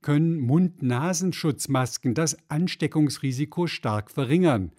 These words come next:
Was heute klar belegt ist, wurde allerdings zu Beginn der Pandemie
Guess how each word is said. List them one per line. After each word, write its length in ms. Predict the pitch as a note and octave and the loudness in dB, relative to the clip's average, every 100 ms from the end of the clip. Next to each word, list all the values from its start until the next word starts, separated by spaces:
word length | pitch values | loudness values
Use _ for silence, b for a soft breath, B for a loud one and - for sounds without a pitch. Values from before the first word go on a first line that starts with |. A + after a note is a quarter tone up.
| b b b | b b b
Was 200 | G#2 - | -10 -4
heute 240 | G#2+ A#2+ | -4 -4
klar 280 | - B2 B2 | -4 -4 0
belegt 440 | C#3 C3+ F#3+ G3 - | 2 2 0 -2 -4
ist, 400 | F3 - - D3+ | -4 -4 -6 -2
wurde 260 | D#3 E3+ | -2 -2
allerdings 500 | C#3 C#3+ C3 C#3+ C#3+ | -4 -4 -2 -4 -4
zu 160 | - A#2+ | -10 -6
Beginn 400 | A2+ F#2+ G#3 A#3 | -6 0 2 4
der 120 | D#3+ | 2
Pandemie 680 | - A#2 C3+ C#3+ D3+ F#3 | 0 0 2 4 4 2